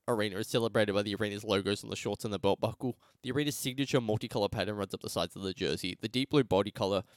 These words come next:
is a deeper version of the team's royal blue, while the word mark numbers and player names are inspired by the team's graphic identity from the late seventies.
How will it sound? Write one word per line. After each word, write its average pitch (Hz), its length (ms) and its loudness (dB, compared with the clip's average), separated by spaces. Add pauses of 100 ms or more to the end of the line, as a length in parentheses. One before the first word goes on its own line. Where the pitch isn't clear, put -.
(120)
is 113 120 -6
a 117 60 -2
deeper 120 280 -2
version 110 280 -2
of 107 80 -8
the 104 80 -6
team's 110 280 -8
royal 90 260 4
blue, 87 200 0
while 87 160 -2
the 98 80 2
word 104 260 2
mark 104 240 -2
numbers 98 480 -10 (600)
and 104 340 0
player 107 240 4
names 98 320 -2
are 98 160 4
inspired 92 420 2
by 104 80 0
the 90 100 -4
team's - 240 -10
graphic 110 420 0
identity 87 400 -4
from 92 180 -14
the 90 80 -8
late 85 220 -4
seventies. - 720 -6